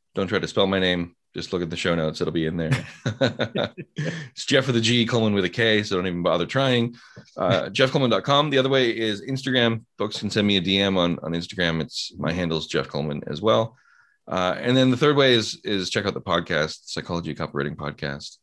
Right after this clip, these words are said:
Speaker 1: um,
Speaker 2: Mm-hmm.
Speaker 1: where we totally geek out on this stuff. Um, look at what the latest research in psychology and neuroscience teaches us about, um, w-, the latest in, in research that has nothing to do with copywriting, what it teaches us about copywriting,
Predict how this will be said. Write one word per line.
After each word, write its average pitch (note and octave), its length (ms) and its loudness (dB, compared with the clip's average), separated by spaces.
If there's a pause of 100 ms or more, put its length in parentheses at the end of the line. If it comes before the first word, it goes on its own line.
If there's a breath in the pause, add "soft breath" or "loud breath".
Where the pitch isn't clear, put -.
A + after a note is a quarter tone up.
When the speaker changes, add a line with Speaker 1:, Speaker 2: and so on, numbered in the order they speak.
Speaker 1:
um, C#2 300 -4
Speaker 2:
Mm-hmm. F2+ 180 -20
Speaker 1:
where D#2 160 -2
we F2 300 -8
totally A#2 320 0
geek E2+ 320 -4
out D#2+ 180 0
on C2+ 100 -4
this D2 140 -6
stuff. - 380 -4 (600 soft breath)
Um, B1 480 -12
look B2 300 2
at G#2 100 4
what A2 200 4
the G#2+ 120 2
latest G2+ 500 0
research G#2 380 0
in F2+ 80 -2
psychology F2 520 0
and E2 140 0
neuroscience D#2 600 -2 (180)
teaches G#2 400 -2
us D#2+ 320 -4
about, - 420 -2 (720 soft breath)
um, C#2 300 -6 (120)
w-, - 240 -8 (340)
the A#2 180 0
latest D3 480 4
in, B2+ 180 4
in A#2+ 240 0
research A#2+ 360 2
that A2+ 40 2
has G2+ 100 2
nothing G#2+ 220 -2
to F2+ 100 -2
do C3+ 200 4
with A#2+ 160 2
copywriting, F2 580 0
what A#2 160 4
it G2 80 -4
teaches F#2 320 -2
us E2+ 240 0
about F2 380 -2
copywriting, D2 520 -4